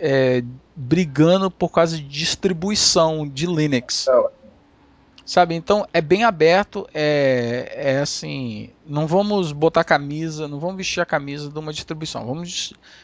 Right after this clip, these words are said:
Speaker 1: vestir a camisa da tecnologia que nós vamos discutir. Então, é, eu acho muito bacana, porque você pode ir lá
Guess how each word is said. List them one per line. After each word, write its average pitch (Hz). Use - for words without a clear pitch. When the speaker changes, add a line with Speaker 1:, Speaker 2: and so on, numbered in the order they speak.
Speaker 1:
vestir 175
a 156
camisa 190
da 175
tecnologia 202
que 208
nós 214
vamos 208
discutir. 196
Então, 175
é, -
eu 160
acho 160
muito 175
bacana, 170
porque -
você 131
pode 135
ir 127
lá 156